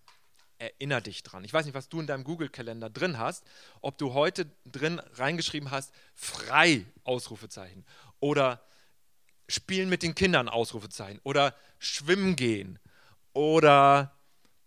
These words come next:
Gott feiern, Gott suchen, was auch immer. Denke daran, das heißt, markiere es, lege es fest.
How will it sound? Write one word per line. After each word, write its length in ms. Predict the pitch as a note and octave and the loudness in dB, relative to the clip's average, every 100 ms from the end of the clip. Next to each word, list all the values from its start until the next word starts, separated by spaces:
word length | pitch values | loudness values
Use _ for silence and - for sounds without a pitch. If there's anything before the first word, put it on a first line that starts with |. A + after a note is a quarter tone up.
| _ | _
Gott 200 | D#3 F3+ | 2 2
feiern, 580 | - D3+ E3 F3 A2+ A2 | 0 0 2 2 0 -2
Gott 240 | D#3+ D#3+ | -4 -2
suchen, 500 | - E3 E3 A#2 G2+ - | -6 -6 -6 -10 -10 -4
was 160 | F3+ | -2
auch 140 | G3+ - | -2 -4
immer. 360 | D3 A#2 F2+ F2 _ _ _ _ _ _ | -10 -10 -14 -20 _ _ _ _ _ _
Denke 520 | C#3 D3+ G#3 C4 - | -6 0 2 0 -6
daran, 600 | A2+ G2+ - G2+ C3+ A3 | -8 -8 -10 -10 -10 -10
das 240 | C3 - - | -10 -8 -6
heißt, 300 | D#3 F#3+ - - | -6 -8 -16 -12
markiere 880 | D3+ E3+ F3 - - G3+ B3+ C#3+ A2 | -6 -6 -8 -16 -12 -4 -4 -4 -8
es, 240 | - - | -12 -8
lege 400 | C3+ A3 A#3 A3+ | -4 -2 -4 -6
es 200 | G#3+ - | -8 -12
fest. 680 | - - E3 A2 - - | -14 -4 -4 -4 -12 -16